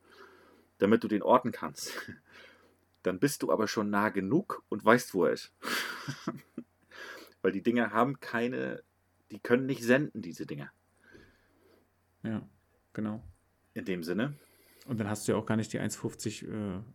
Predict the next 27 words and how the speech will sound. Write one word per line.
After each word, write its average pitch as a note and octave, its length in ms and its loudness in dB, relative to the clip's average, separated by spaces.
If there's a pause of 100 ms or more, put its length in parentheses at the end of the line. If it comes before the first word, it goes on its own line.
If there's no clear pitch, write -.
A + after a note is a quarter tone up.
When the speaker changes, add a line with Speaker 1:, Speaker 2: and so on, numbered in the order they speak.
(140)
Speaker 2:
Abstand - 300 -8 (180)
eng G#2+ 120 -4
gehalten. G2 420 -6 (640)
Speaker 1:
So F2+ 220 -2
nämlich. D#2+ 340 -10 (400)
Speaker 2:
Ja, A2 160 -6
schon A2 220 -2
alleine G#2 340 0
das - 220 -4
fällt G2+ 220 -2
dir F#2+ 80 -2
dann F#2+ 160 -8
auf. - 260 -14 (480)
Speaker 1:
Mhm. F3 240 -12 (280)
Speaker 2:
Ja, A2+ 100 2
also A2+ 160 0
in A2+ 100 0
diesem B2 220 0
Sinne A#2 220 2
muss A2 140 -2
ich G#2+ 80 -4
einfach G#2+ 160 -2
mal G#2 100 -2
sagen, G2+ 200 -4
das G2 160 -8
war G#2 80 -4
eine, G2 140 -2